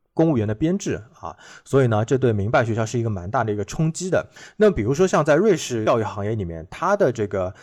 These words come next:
呃，民办学校的教书的福利，或者说这个公办学校的这个福利，呃，它会比较好吗？我们不谈具体的数字啊，因为这个可能比较隐私，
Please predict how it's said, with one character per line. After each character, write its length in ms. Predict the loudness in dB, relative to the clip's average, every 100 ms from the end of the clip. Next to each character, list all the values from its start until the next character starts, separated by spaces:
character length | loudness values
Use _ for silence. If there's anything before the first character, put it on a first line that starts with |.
| -20 _
呃， 420 | -10 -8 -8 -10 -6
民 240 | -2 0
办 160 | 2 0
学 200 | -2 -2
校 180 | 0
的 300 | 0 -2 -4 -10
教 180 | 0 2
书 160 | 2 0
的 80 | -2
福 320 | -4 -12 -6
利， 300 | -6 -4 -6
或 180 | -4 -4
者 120 | -2
说 180 | -4 -4
这 140 | -4
个 280 | -4 -6 -6
公 180 | -2 0
办 140 | 0
学 160 | -2 -6
校 120 | -6
的 80 | -6
这 80 | -8
个 80 | -10
福 260 | -12 -16 -10
利， 240 | -8 -8 -10 -20 -18
呃， 300 | -10 -8 -8 -12 _
它 140 | -4 0
会 100 | 0
比 120 | 2
较 100 | -2
好 240 | 0 -4
吗？ 140 | -4 -4
我 100 | -4
们 100 | -2
不 80 | -2
谈 240 | -2 -2 -2
具 120 | -2
体 140 | -2 0
的 80 |
数 240 | 0 0 0
字 160 | 2
啊， 80 | 2
因 80 | 4
为 80 | 4
这 80 | 4
个 60 | 2
可 80 |
能 80 | 0
比 80 | 2
较 120 | 4
隐 240 | 2 -2 -8
私， 340 | -8 -6 -6